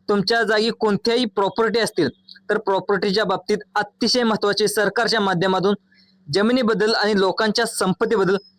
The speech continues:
असे पाच नियम आता लागू केलेत. तर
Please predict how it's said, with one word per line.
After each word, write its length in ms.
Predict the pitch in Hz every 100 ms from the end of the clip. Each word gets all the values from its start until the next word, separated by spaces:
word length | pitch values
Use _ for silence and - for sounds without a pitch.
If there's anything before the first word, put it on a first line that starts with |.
| _ -
असे 260 | 185 190 247 240 -
पाच 220 | 233 254
नियम 280 | 240 233 226
आता 180 | 220 226
लागू 320 | 185 185 233
केलेत. 280 | - 208 175 - _ _
तर 80 | -